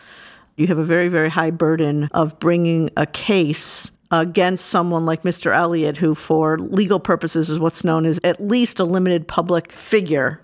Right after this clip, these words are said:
which means that in order to succeed in a defamation claim, you have to prove that the person being sued said whatever they said with what's called malice, that they made the speech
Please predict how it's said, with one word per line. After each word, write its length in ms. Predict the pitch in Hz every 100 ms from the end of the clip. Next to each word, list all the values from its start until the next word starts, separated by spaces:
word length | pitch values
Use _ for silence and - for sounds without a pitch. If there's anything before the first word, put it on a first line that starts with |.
| -
which 240 | 151 175
means 220 | 214 190 185
that 120 | 180
in 120 | 180
order 260 | 180 175 165
to 120 | 165
succeed 420 | - 170 - 180
in 80 | 185
a 80 | 165
defamation 520 | 165 175 165 160 170
claim, 280 | 156 160 160
you 40 |
have 200 | 160 156
to 80 | -
prove 560 | - - 180 170 165
that 260 | 165 156 -
the 340 | 156 151 147 -
person 640 | - 196 175 - 165 156 151
being 300 | 165 156 160
sued 640 | - - 190 180 170 156 - - - - - -
said 400 | - - 185 170
whatever 340 | 170 160 160
they 160 | 156 156
said 520 | - - 175 160 160
with 140 | 160 156
what's 180 | 156
called 240 | - 160 147
malice, 580 | 151 151 143 110 - -
that 160 | 135
they 120 | -
made 380 | 220 190 185 175
the 80 | 160
speech 800 | - - 190 165 135 - -